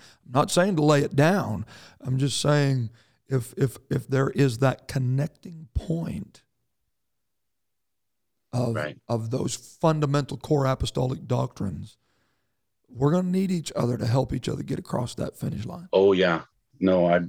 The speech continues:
Speaker 2: I'm, yeah, no, that, that's, that's, uh, I think that's a solid point. Um, and I think it, it, I, I'll tell you this, you know, digital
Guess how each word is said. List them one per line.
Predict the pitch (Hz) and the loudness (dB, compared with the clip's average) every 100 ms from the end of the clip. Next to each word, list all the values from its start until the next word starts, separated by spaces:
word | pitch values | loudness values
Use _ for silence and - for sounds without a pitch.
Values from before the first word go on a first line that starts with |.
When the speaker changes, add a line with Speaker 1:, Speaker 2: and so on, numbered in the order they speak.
| - | -2
Speaker 2:
I'm, | 90 87 - - _ - - - _ _ | 0 0 -2 -14 _ -20 -20 -20 _ _
yeah, | - 80 78 | 0 2 2
no, | 80 | 2
that, | 82 80 | 2 2
that's, | 80 80 - - 67 | 2 2 0 -14 0
that's, | 80 85 - | 2 2 0
uh, | 80 71 - | -2 -2 -2
I | 78 | -2
think | 82 | 0
that's | 82 - | 0 -2
a | |
solid | - 85 82 78 | 0 2 2 2
point. | 87 90 80 - _ - | 2 2 0 -6 _ -6
Um, | 78 73 71 - _ _ _ _ _ _ - | -4 -4 -6 -10 _ _ _ _ _ _ -6
and | 80 | -2
I | 85 | 0
think | 104 107 - | 4 4 4
it, | 78 - | 0 0
it, | 85 - _ _ _ _ _ _ - | -6 -6 _ _ _ _ _ _ 2
I, | 117 | 4
I'll | 123 | 2
tell | 127 131 | 2 4
you | 101 | 4
this, | 85 - | 0 -2
you | |
know, | 85 | -2
digital | 92 127 131 135 117 | 2 2 4 4 2